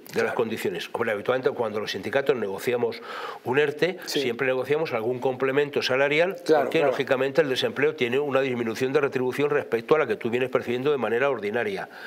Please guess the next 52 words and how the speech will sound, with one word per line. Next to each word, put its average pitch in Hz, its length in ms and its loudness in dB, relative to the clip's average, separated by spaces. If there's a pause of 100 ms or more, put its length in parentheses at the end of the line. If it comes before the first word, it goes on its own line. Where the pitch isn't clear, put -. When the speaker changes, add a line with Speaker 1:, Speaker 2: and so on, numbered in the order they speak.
(360)
Speaker 1:
Bueno, 131 340 0 (400)
ahí 165 300 0
son 180 240 0
pequeñas 196 400 4
cuestiones, 185 420 2
es 117 60 -2
decir, 107 180 -6
¿quién 139 160 0
se 151 80 -4
hace 147 140 0
cargo 160 240 2
de 185 80 2
la 135 80 2
seguridad 107 380 -2
social? - 480 0 (140)
Speaker 2:
Claro. 127 220 2
Speaker 1:
Cuando 107 320 2
hay 113 140 0
un 127 100 2
erte, 175 500 0 (360)
¿eh? 156 140 0
quien 110 160 -4
se 117 80 -4
hace 107 120 -2
cargo 139 200 2
de 123 80 2
la 107 80 -2
seguridad 110 320 -2
social 147 260 0
es 165 120 -2
el 160 80 0
empresario. 110 600 0
Speaker 2:
Ujú. 143 380 0 (240)
Speaker 1:
Si 107 160 -4
tú 123 140 -2
te 123 120 2
vas 131 240 0
al 101 120 -2
desempleo, 175 600 2
quien 104 160 -4
se - 80 0
hace 117 180 0
cargo 139 260 2
de 101 60 2
la 98 120 0
seguridad 107 360 -2
social 131 300 0
de 127 60 0
ese - 80 -4
trabajador 135 320 2
somos 131 240 0
nosotros. 101 540 -4